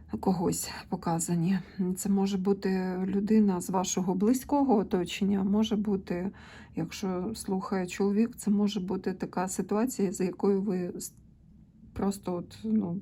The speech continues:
будете, м, на цьому тижні працювати.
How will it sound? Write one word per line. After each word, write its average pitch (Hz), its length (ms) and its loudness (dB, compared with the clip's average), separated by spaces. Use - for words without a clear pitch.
будете, 175 520 -2
м, 180 240 0
на 180 260 0
цьому 185 300 -2
тижні 180 440 -2
працювати. 196 880 -4